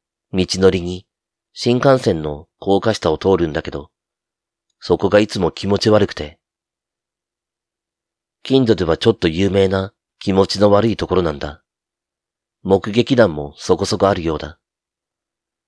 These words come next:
俺は気持ち悪いのは嫌だし、暗くて怖かったんで、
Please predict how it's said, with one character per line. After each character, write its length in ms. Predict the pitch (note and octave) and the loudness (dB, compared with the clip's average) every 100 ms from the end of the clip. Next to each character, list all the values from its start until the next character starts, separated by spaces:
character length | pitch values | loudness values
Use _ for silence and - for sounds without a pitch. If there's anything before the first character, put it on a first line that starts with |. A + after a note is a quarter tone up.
| _ _ _ - | _ _ _ 0
俺 220 | G2 F#2+ | 4 6
は 240 | F#2 F2+ _ - | 4 0 _ -10
気 140 | - | -2
持 140 | G2 G2+ | 0 2
ち 120 | A2 | 4
悪 200 | A2+ B2 | 4 4
い 60 | |
の 100 | G#2+ | 0
は 80 | E2 | 0
嫌 160 | E2 F#2+ | 0 -2
だ 100 | F2+ | -2
し、 300 | - D#2 - _ _ _ _ | -4 -8 -14 _ _ _ _
暗 260 | - G2+ A2+ | 2 2 4
く 40 | |
て 120 | - | 0
怖 220 | - F2+ G#2 | 0 0 0
か 80 | |
っ 80 | A2 | -2
た 100 | - | -6
ん 80 | D#2 | -10
で、 200 | D#2 | -12